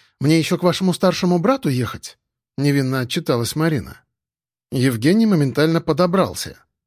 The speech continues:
Известие о том, что эта самая раздражающая пигалица, оказывается, и к старшему брату послана, меняло ситуацию.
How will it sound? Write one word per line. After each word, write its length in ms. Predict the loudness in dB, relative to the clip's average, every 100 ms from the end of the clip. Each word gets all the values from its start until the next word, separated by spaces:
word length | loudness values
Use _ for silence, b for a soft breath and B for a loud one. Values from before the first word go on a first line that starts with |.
| _ _ -4
Известие 580 | -2 2 0 0 0
о 80 | 0
том, 260 | 0 0 0
что 180 | 0 0
эта 160 | 0
самая 420 | 0 0 0 2 0
раздражающая 760 | 0 0 2 0 -2 -2 -4
пигалица, 600 | -2 -2 0 0 0 0
оказывается, 600 | 0 -2 -2 -4 -4 -4
и 260 | -6 -6 -6
к 60 | -4
старшему 540 | 0 0 0 -2 0
брату 300 | 0 -2 -2
послана, 640 | -2 -2 -2 -8 -14 -16 _ _ _
меняло 480 | 0 2 4 2 0
ситуацию. 680 | -4 -2 0 -2 -4 -12 -14